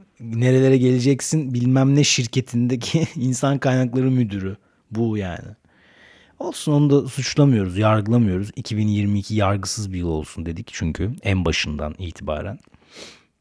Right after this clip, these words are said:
Üniversitede işte, e, abi adam tabii ki hani sosyal yetenekleri olsun ya da olmasın iyi bir liseden gelsin ya da gelmesin. Sunum yapmak gıcık bir şey herif için ya da karı için işte.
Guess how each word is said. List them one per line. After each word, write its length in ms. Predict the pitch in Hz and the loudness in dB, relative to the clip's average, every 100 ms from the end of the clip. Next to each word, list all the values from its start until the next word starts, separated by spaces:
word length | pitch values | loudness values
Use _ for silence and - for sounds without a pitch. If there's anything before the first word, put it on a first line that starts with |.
| _ _ _ _ _ _ - - - - - | _ _ _ _ _ _ -20 -20 -20 -20 -4
Üniversitede 600 | 123 123 135 127 147 123 | 2 6 6 6 4 4
işte, 460 | 98 - - 190 - _ - | 2 2 2 0 -2 _ -4
e, 180 | 107 107 156 - _ _ _ _ 117 | -4 -4 -8 -20 _ _ _ _ 0
abi 220 | 123 107 | 2 2
adam 320 | 110 120 120 | 0 0 0
tabii 320 | 139 131 110 | 0 0 -2
ki 300 | - 127 147 - _ _ | -2 -4 -4 -8 _ _
hani 160 | - 107 | -10 -8
sosyal 500 | - 117 - 143 135 | -4 -4 0 4 6
yetenekleri 680 | 127 131 127 120 120 120 123 - _ | 4 2 0 0 0 0 -2 -8 _
olsun 400 | 123 123 117 156 | 0 0 2 4
ya 140 | 147 123 | 6 6
da 60 | |
olmasın 580 | 120 117 104 92 147 160 _ _ 127 | 6 4 0 -2 -4 -6 _ _ -4
iyi 260 | 135 139 | -2 0
bir 60 | 123 | 0
liseden 520 | 117 127 113 131 131 | 0 0 2 2 2
gelsin 420 | 113 117 117 165 | 4 2 2 4
ya 140 | 143 127 | 4 6
da 60 | |
gelmesin. 500 | 131 127 127 107 - | 4 6 4 2 -4
Sunum 340 | 85 - 131 143 | -8 0 4 4
yapmak 420 | - 139 117 113 | 4 0 -2 -2
gıcık 260 | 123 170 | -4 -4
bir 60 | - | -4
şey 220 | - 92 | -2 -2
herif 200 | 92 87 | -4 -8
için 240 | - 90 87 | -10 -8 -6
ya 140 | 85 | -8
da 80 | 85 | -8
karı 220 | - 107 101 | -8 -4 -4
için 300 | 90 - 80 | -6 -10 -10
işte. 340 | - - | -10 -10